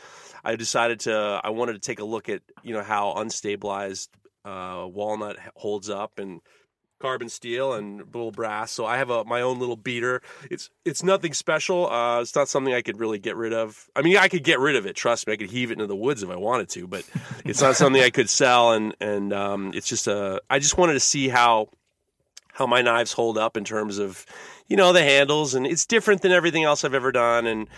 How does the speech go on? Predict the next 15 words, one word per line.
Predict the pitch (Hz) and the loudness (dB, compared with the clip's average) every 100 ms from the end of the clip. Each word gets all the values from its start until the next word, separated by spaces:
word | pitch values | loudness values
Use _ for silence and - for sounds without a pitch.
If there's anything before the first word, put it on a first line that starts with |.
| - - - | -20 -20 -6
it's | 170 - | -4 2
been | 208 | 4
a | |
lot | 202 196 | 6 6
of | 185 | 6
fun | - 165 160 | 4 2 2
kind | 143 147 | 0 0
of | 127 120 | -2 -10
fooling | - - 143 | -8 0 2
around | 127 123 123 120 | 4 4 4 4
with | 117 | 2
it, | 117 120 | 2 2
and, | 113 107 104 98 - | 0 -2 -4 -10 -6
you | 127 | -4
know. | 101 92 | -4 -6